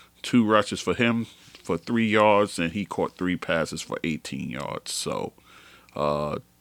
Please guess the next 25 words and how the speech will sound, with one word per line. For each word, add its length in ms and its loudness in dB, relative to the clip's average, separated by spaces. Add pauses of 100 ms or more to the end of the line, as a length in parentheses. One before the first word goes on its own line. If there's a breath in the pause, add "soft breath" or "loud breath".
(140)
Joe 300 4
Mixon, 600 0
the 100 -4
clear 580 4
workhorse 720 -2
here, 320 -6 (480 loud breath)
and 160 -10
understandably 840 -4
so. 360 -4 (1120 loud breath)
In 140 2
terms 480 6
of 100 4
the 60 0
pass 420 6
game, 480 2 (1400 soft breath)
Tyler 360 6
Boyd, 540 6 (480 loud breath)
he's 320 0
starting 600 4
to, 440 4 (400 loud breath)
um, 480 -2 (280 loud breath)
come 260 0
to 60 2
light 360 2 (360)
lately. 540 -6